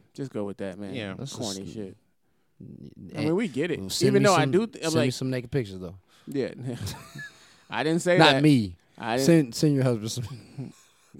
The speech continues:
Speaker 3: <laughs>
Speaker 1: I didn't say it. So you always wanna say something. I ain't wanna eat me. Wanna
Speaker 3: Uh,
Speaker 1: eat me.
Speaker 3: Wayne's gonna be pondering on that. Aha!
Speaker 1: <clears throat>
Speaker 3: Aha!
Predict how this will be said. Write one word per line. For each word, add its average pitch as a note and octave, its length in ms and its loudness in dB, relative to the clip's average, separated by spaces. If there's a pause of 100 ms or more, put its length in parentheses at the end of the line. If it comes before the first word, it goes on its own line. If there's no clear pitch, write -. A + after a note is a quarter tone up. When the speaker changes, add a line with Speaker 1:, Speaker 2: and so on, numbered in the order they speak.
Speaker 3:
<laughs> - 0 -
Speaker 1:
I A2 120 -6
didn't B2 140 -4
say B2 220 -2
it. - 140 -10
So - 100 -14
you C3+ 180 -6
always C3 160 -2
wanna C3+ 200 -6
say B2 220 -6
something. G2+ 500 -10
I A#2+ 120 -8
ain't B2+ 120 -4
wanna C3 180 -2
eat C#3+ 140 -4
me. B2+ 240 -6 (1000)
Wanna B2+ 260 0
Speaker 3:
Uh, B2 40 -2
Speaker 1:
eat B2+ 120 -4
me. A#2 340 -6
Speaker 3:
Wayne's G#2+ 380 -2
gonna G2+ 180 -4
be F#2+ 160 -8
pondering F2+ 560 -10
on F2+ 200 -8
that. F2 200 -12 (580)
Aha! D3+ 640 10 (240)
Speaker 1:
<clears throat> - 220 -20
Speaker 3:
Aha! C#3 800 4